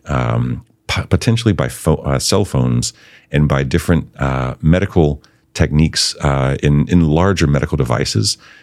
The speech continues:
that we're going to see these drop off the same way we saw the lasers drop off in cost. And we may be off by some, but I don't think we're gonna be off by an order of magnitude. And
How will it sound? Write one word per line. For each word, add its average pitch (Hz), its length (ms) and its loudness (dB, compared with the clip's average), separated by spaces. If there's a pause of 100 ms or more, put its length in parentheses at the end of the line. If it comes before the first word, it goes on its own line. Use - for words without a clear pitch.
(120)
that 71 320 0
we're 82 160 2
going 82 180 4
to 76 80 4
see 76 540 0
these 95 360 2
drop 71 220 -2
off 73 120 -2
the 71 80 -4
same 69 240 0
way 67 80 2
we 65 80 0
saw - 140 -2
the 62 80 -2
lasers 62 400 -2
drop 53 220 -2
off 50 120 -2
in 52 80 -4
cost. - 520 -6
And 64 280 0 (540)
we 92 120 4
may 110 180 6
be 98 160 4
off 80 280 0
by 69 500 0 (600)
some, 73 360 0
but 69 120 0
I 67 40 2
don't 85 200 2
think 87 120 0
we're 82 80 2
gonna 80 80 6
be 78 120 4
off 71 300 -2
by 65 140 -2
an 65 280 -2
order 71 240 2
of 65 120 -2
magnitude. 80 580 0
And 73 340 2